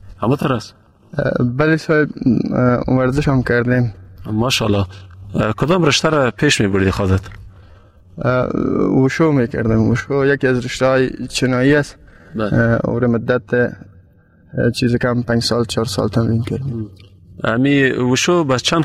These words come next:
Speaker 1: قسم است می‌تونین بر ما بگین؟
Speaker 2: بله، یا وشو، اه، سه بخش داره: بخش تالو، سانشو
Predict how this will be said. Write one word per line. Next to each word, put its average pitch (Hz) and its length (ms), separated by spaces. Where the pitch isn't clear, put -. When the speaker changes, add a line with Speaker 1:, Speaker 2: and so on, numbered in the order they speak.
Speaker 1:
قسم 120 200
است 113 120
می‌تونین 113 340
بر 98 120
ما 101 100
بگین؟ 107 320
Speaker 2:
بله، 131 160
یا 143 160
وشو، 147 340
اه، 123 420
سه 139 220
بخش 135 300
داره: 117 300
بخش 120 340
تالو، 147 480
سانشو 143 640